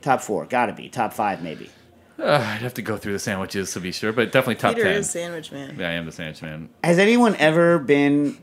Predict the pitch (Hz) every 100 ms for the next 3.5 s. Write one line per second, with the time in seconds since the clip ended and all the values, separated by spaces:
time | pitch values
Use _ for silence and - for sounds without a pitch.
0 | - 160 151 226 247 247 208 175 160 165
1 | - 139 131 135 117 104 95 - - -
2 | - _ 110 120 131 - - - - -
3 | - 143 202 214